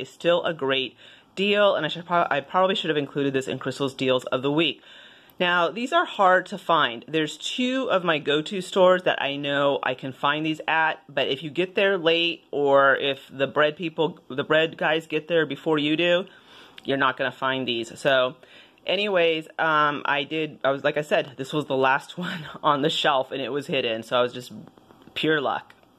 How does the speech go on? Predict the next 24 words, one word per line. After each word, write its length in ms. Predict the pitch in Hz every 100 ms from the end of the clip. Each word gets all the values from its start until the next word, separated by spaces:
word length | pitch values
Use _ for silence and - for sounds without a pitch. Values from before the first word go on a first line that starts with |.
| _ _ _ _ _ - _ _ _ _ - -
Now, 340 | 220 220 220 -
I 180 | 247 294
was 200 | 302 143
really 440 | 135 143 143 120
excited 560 | 131 - 131 127 127 127
to 140 | 127
find 360 | - 151 151 151
this. 300 | 151 147 -
Um, 280 | 143 135 131
Earth 260 | 220 277 -
Balance 520 | 175 170 170 175 -
is 340 | 139 139 135 -
a 260 | 131 135 120
great 440 | 143 160 175 - -
brand 480 | 135 139 135 135 117
and 100 | 131
it's 200 | 120 139
very 320 | 143 190 196
pricey 680 | - 147 143 - 147 139 -
at 240 | 127 123 127
your 120 | 127
regular, 800 | 131 131 131 127 123 120 120 - 127
um, 240 | 127 117
stores. 760 | - - 180 202 220 262 -